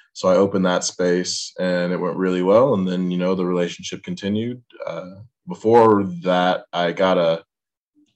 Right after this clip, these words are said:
I got a work collected by the Nasher Sculpture Center in Dallas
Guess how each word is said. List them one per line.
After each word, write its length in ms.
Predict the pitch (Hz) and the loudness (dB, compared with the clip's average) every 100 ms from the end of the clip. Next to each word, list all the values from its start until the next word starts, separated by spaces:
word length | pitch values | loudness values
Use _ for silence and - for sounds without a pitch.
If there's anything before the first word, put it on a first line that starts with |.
| _ _ _ - | _ _ _ -8
I 60 | 98 | 2
got 160 | 101 | 4
a 40 | 87 | 6
work 240 | 95 92 | 4 0
collected 340 | - 95 95 87 | 2 0 2 0
by 120 | 85 | 0
the 80 | 82 | 0
Nasher 420 | 85 92 101 87 | -2 -2 -4 -8
Sculpture 400 | - 90 - 104 | -4 -6 -4 -6
Center 380 | - 113 117 113 | -4 -2 0 2
in 80 | |
Dallas 680 | 113 117 123 135 139 - - | 4 6 6 4 -2 -16 -20